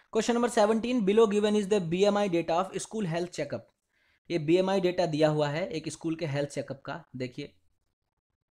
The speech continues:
ये आप देख रहे हैं ईंट की तरह बना हुआ है, इसका बीएमआई है अठारह पॉइंट पाँच से चौबीस पॉइंट नौ। तो मैं आपको बता दूं, अठारह पॉइंट पाँच से चौबीस पॉइंट नौ जो होते हैं वो नॉर्मल वेट वाले होते हैं।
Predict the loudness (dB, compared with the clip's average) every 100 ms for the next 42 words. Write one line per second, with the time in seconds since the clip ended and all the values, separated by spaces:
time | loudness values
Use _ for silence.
0 | _ _ _ _ _ -10 -4 0 0 2
1 | 2 2 0 0 0 -2 -4 -8 _ _
2 | _ _ -4 -4 -6 -4 -2 0 0 -2
3 | -2 -2 -4 -6 -10 -14 -14 -10 -6 -4
4 | -2 -2 -2 -4 -6 -8 -8 -8 -8 -8
5 | -8 -8 -10 -8 -12 -10 -8 -10 -12 -10
6 | -10 -8 -8 -8 -12 _ _ _ _ -4
7 | -4 -4 -6 -4 -2 -2 -4 -6 -6 -6
8 | -8 -8 -8 -6 -8 -8 -10 -8 -8 -8
9 | -10 -6 -4 -4 -4 -4 -6 -6 -6 -6
10 | -8 -14 _ _ _ -8 -2 0 2 0
11 | -4 -4 -2 0 0 0 -2 -4 -8 -6
12 | -8 -10 -14 -16